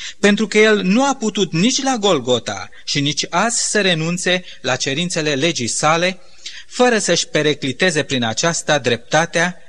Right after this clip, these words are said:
sfințenia și statornicia caracterului Său.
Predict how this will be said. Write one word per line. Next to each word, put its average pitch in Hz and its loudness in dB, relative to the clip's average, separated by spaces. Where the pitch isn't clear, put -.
sfințenia 160 -2
și 139 -2
statornicia 113 -2
caracterului 135 -6
Său. 156 -4